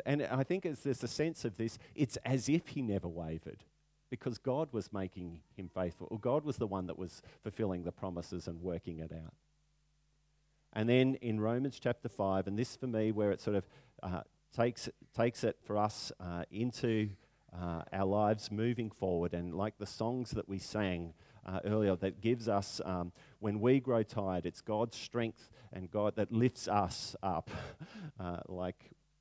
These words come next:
uh, on the wings of eagles, we sang earlier. In Romans chapter five, it says, "Since we have been justified by faith,"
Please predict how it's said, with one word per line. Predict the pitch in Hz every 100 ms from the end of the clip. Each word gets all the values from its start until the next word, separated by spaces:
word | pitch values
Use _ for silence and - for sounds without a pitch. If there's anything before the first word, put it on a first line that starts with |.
| _ -
uh, | 87 87 -
on | 92 85
the |
wings | 87 90 87 85
of | 73 -
eagles, | 85 80 76 80 - - - 92
we |
sang | 85 95 85 85 82
earlier. | 85 80 82 - - - -
In | 104 107
Romans | 113 120 110
chapter | - 104 -
five, | 98 92 85 82 82 - _ _ _ _ _ _ _ _
it | -
says, | 101
"Since | - - 156 160 - -
we | 139 127
have | 117 98
been | 113 107
justified | - 120 120 135 - 120 117
by | 110 104
faith," | - 107 82 78 -